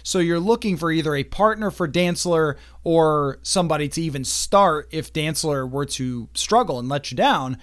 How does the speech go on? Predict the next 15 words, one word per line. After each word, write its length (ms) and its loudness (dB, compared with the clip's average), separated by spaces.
So, 260 0
so 140 2
I 60 6
think 200 0
that 100 -2
there 100 2
was 160 0
logic 480 0
in 60 -2
those 200 0
picks. 500 -2
It's 240 -2
im-, 220 -2
just 240 0
as, 320 -4